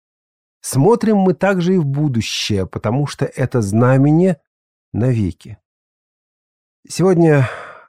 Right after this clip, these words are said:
о субботе много спорят. И чаще всего эти споры оказываются абсолютно бесполезными. Заповедь отдыха дана и нам.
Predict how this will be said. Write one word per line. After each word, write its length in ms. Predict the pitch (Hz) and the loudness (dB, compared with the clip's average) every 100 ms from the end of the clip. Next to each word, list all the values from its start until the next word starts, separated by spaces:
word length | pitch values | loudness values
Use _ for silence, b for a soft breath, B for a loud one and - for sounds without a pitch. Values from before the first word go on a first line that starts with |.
| _ - | _ -12
о 180 | 107 | -8
субботе 680 | 101 - 104 120 151 139 120 | -8 -6 -4 -2 -2 -2 -2
много 500 | 104 110 135 123 110 | 0 0 0 0 -4
спорят. 920 | - - - 127 113 - - - _ _ _ _ _ _ _ _ _ _ _ _ _ - | -6 -12 -4 -2 -2 -6 -20 -20 _ _ _ _ _ _ _ _ _ _ _ _ _ -2
И 240 | 175 151 - | 0 -2 -6
чаще 580 | - 202 214 - - | -2 0 0 -2 -4
всего 440 | 139 - 127 107 107 | -4 -4 -2 0 -2
эти 180 | 104 113 | -2 -6
споры 420 | - - 156 127 | -8 -2 0 0
оказываются 840 | 92 117 117 104 104 - 101 - _ _ _ _ _ _ | 0 -2 -2 -2 -4 -4 -8 -10 _ _ _ _ _ _
абсолютно 600 | - - 139 110 95 90 | -10 -4 -2 -2 -4 -6
бесполезными. 800 | 90 - 104 104 82 - 80 _ _ _ _ _ _ _ _ _ _ _ - | -8 -6 -4 -4 -6 -12 -16 _ _ _ _ _ _ _ _ _ _ _ -10
Заповедь 600 | 104 208 226 208 165 - _ - | 0 0 2 0 0 -4 _ -4
отдыха 960 | 226 254 151 - - - 55 - _ _ - | -2 0 0 -2 -2 -10 -14 -20 _ _ -16
дана 380 | 78 67 127 208 | -10 -6 -2 0
и 80 | |
нам. 480 | 214 185 107 69 64 | 2 2 0 -2 -12